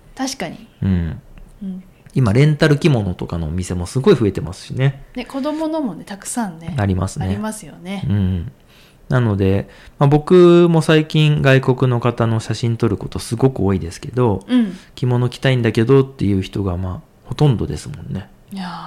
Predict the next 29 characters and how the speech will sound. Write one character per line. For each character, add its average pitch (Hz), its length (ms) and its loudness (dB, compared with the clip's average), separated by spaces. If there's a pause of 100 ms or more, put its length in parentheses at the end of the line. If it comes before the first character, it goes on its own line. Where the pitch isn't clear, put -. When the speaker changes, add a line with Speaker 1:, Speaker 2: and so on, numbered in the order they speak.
(240)
Speaker 1:
ー、 190 60 -2
Speaker 2:
う 196 60 -2
ん。 - 20 0
Speaker 1:
増 226 60 0
え 240 80 2
て 196 100 -8
き - 80 -16
て 180 100 -12
ま 175 160 -12
す 160 140 -14
よ - 120 -14
ね。 190 280 -6
Speaker 2:
う 107 40 -2
ん。 90 240 -2 (460)
で、 120 140 2
特 135 160 2
に、 107 80 2
ま 95 80 0
あ、 - 20 -4
「子 123 160 4
供 131 220 6
も 127 120 2
着 - 80 -8
た 127 140 0
い 117 60 2
ん 101 80 0
だ 87 100 -4
け - 140 -8
ど、 104 320 0